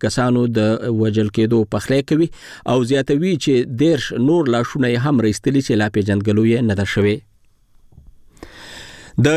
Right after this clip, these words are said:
یمن د شخړې د هواري لپاره خبرې اترې کومې لوزنامې ته له رسیدو بغیر ختمې شوې دي. په سویټزرلند کې د څلورو ورځو د مذاکراتو نه پس مخالفې خواوې د راتلونکي میاشتې په څوارلسمه نیټه د بیا ملاقات لپاره سلا شوې دي.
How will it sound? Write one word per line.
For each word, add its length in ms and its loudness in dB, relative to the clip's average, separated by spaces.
یمن 280 0
د 80 2
شخړې 380 -2
د 100 0
هواري 320 0
لپاره 360 -2
خبرې 280 0
اترې 320 0
کومې 200 2
لوزنامې 560 2
ته 200 2
له 200 2
رسیدو 400 0
بغیر 380 0
ختمې 320 -4
شوې 240 0
دي. 100 4
په 160 2
سویټزرلند 560 0
کې 100 -2
د 120 0
څلورو 340 2
ورځو 300 0
د 160 2
مذاکراتو 600 -2
نه 120 -2
پس 240 -2
مخالفې 440 0
خواوې 480 0
د 180 0
راتلونکي 500 -2
میاشتې 360 -2
په 100 -2
څوارلسمه 600 0
نیټه 220 -2
د 100 2
بیا 200 2
ملاقات 460 -2
لپاره 280 0
سلا 260 2
شوې 260 2
دي. 80 2